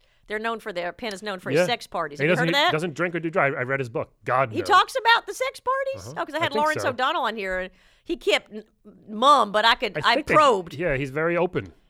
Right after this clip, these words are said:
Speaker 1: He is very open. He
Speaker 2: Yeah.
Speaker 1: said, "I'm open about everything. That way nobody can give me shit
Speaker 2: There
Speaker 1: about
Speaker 2: you go.
Speaker 1: anything."
Speaker 2: And they're great, I think,
Speaker 1: I have
Speaker 2: Penn and Teller.
Speaker 1: herpes, gonorrhea. No, I was just trying to be open about stuff. No,
Speaker 2: This
Speaker 1: I
Speaker 2: is,
Speaker 1: don't.
Speaker 2: this
Speaker 1: I
Speaker 2: is
Speaker 1: don't
Speaker 2: my
Speaker 1: actually.
Speaker 2: drug.
Speaker 1: <laughs> I don't do
Speaker 2: Tolerance
Speaker 1: drugs
Speaker 2: drug.
Speaker 1: either. I like to keep my body clean.
Speaker 2: Me too. That too. I, I don't
Speaker 1: But
Speaker 2: do
Speaker 1: you can get away with it. I think the comics that, um,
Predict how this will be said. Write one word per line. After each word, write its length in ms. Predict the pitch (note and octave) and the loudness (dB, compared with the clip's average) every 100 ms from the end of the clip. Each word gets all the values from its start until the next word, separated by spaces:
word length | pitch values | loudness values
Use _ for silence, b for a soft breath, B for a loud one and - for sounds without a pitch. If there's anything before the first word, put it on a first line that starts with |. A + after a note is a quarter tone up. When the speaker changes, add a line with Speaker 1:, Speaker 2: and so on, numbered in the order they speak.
| _ | _
Speaker 1:
He 120 | A#3+ C#4+ | -6 -2
is 80 | |
very 160 | B3+ A3+ | 0 0
open. 240 | F3+ D#3+ | -2 -4
He 60 | F#3+ | -8
Speaker 2:
Yeah. 60 | - | 0
Speaker 1:
said, 140 | D4 | 4
"I'm 140 | B3+ | 4
open 140 | C4+ C4 | 2 0
about 140 | A#3+ | 2
everything. 320 | C4 C#4+ A3+ | 2 0 -2
That 100 | G#3+ | -2
way 80 | G#3+ | -2
nobody 240 | G#3+ G#3 F#3+ | -4 -6 -10
can 120 | F3+ | -10
give 120 | F#3 | -12
me 80 | D#3+ | -12
shit 280 | - - G3+ | -12 -8 -8
Speaker 2:
There 80 | - | -6
Speaker 1:
about 180 | C#3+ | -4
Speaker 2:
you 60 | C#3+ | -4
go. 40 | A#2+ | -4
Speaker 1:
anything." 300 | F#2 F#2+ - _ - | -8 -14 -18 _ -8
Speaker 2:
And 80 | D#3 | -6
they're 80 | |
great, 160 | B2 A#2 | -2 -4
I 40 | F2+ | -2
think, 80 | - | 2
Speaker 1:
I 60 | A3+ | 2
have 20 | D4 | 4
Speaker 2:
Penn 100 | C#4+ | 2
and 80 | C4+ | 2
Teller. 160 | D#4 | 2
Speaker 1:
herpes, 420 | D#4+ F4+ E4+ E4 - | 2 0 -6 -6 -2
gonorrhea. 880 | D4 D#4+ E4+ E4+ C#4+ C4 A#3+ B3 C4+ _ _ _ _ _ _ E3+ | 0 0 -2 -2 -4 -2 -2 -4 -8 _ _ _ _ _ _ -12
No, 100 | D3+ | -10
I 60 | |
was 80 | D#3 | -10
just 140 | - - | -12 -12
trying 180 | E3+ D#3 | -10 -8
to 40 | |
be 140 | E3 | -6
open 240 | F3 F#3 D#3 | -6 -6 -10
about 260 | D3+ C#3+ - | -8 -8 -10
stuff. 300 | - - - | -14 -14 -8
No, 100 | E3+ | -6
Speaker 2:
This 20 | |
Speaker 1:
I 20 | |
Speaker 2:
is, 80 | E3+ D3+ | -6 -8
Speaker 1:
don't. 120 | C3+ | -6
Speaker 2:
this 160 | C3+ C#3+ | -6 -4
Speaker 1:
I 20 | |
Speaker 2:
is 60 | C#3+ | -4
Speaker 1:
don't 60 | |
Speaker 2:
my 120 | B2 A#2 | -2 -2
Speaker 1:
actually. 140 | G2 | -4
Speaker 2:
drug. 280 | G2+ G#2 F#2 - | -8 -8 -10 -12
Speaker 1:
<laughs> 60 | D#4+ - - - B3+ B B B | -12 -10 -14 -14 -20 B B B
I 120 | C4 | -6
don't 160 | F#4+ E4 | -4 -4
do 80 | B3+ | -6
Speaker 2:
Tolerance 100 | A#3+ | -6
Speaker 1:
drugs 240 | B3+ C4 A#3 | -2 -2 -4
Speaker 2:
drug. 40 | |
Speaker 1:
either. 80 | A3+ | -4
I 40 | G#3 | -4
like 120 | A3 | -4
to 60 | |
keep 100 | A#3 | -8
my 80 | G3 | -8
body 260 | F3 F#3+ E3+ | -4 -4 -4
clean. 240 | - A#3 | -8 -4
Speaker 2:
Me 80 | F3 | -4
too. 180 | E3+ B3 | -2 0
That 160 | E3 | 0
too. 120 | - G#3 | 2 2
I, 180 | D3+ | 4
I 40 | C#3+ | 2
don't 100 | E3 | 2
Speaker 1:
But 80 | E4 | 2
Speaker 2:
do 40 | |
Speaker 1:
you 100 | G4 | 2
can 140 | - G4 | 0 2
get 140 | F4 | 2
away 220 | C4+ E4+ E4+ | 2 0 0
with 120 | C4+ | 0
it. 60 | |
I 40 | C4 | 0
think 200 | G#4+ F#4+ | -2 -6
the 60 | C#4 | -6
comics 500 | D4+ D#4+ D#4+ - - | -2 0 0 -2 -2
that, 240 | B3 A#3+ | 0 2
um, 440 | A3+ G#3 G3 F#3+ | 0 -2 -6 -14